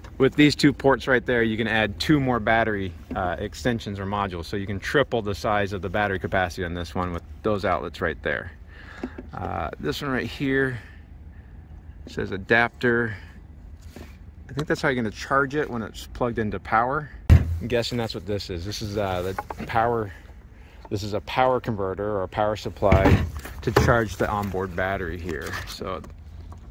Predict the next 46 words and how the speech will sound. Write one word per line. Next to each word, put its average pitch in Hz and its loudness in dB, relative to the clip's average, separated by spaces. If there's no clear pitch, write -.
let's - -8
see - -8
if - -8
that - -8
fits. - -10
Yeah, - -6
so - -12
I - -6
think 110 -2
that's 98 -2
how 87 0
that's 78 -4
gonna 90 -6
work. 92 -4
And 104 -4
then 104 0
this 139 0
right 127 4
here, 123 2
these 127 2
are 123 -2
both 117 0
<laughs> - -
labeled 120 4
input. 107 -2
Assume, 131 0
let's - -8
see, 107 -4
this 104 -6
is 101 -8
D 127 0
C 113 -2
input. 104 -2
So - -4
this 110 -6
is 127 -6
likely, 131 2
uh, 104 2
how 113 -2
you're 110 0
gonna 101 -4
charge 110 0
it 101 -4
up 95 0
using 101 -2
solar. 139 -4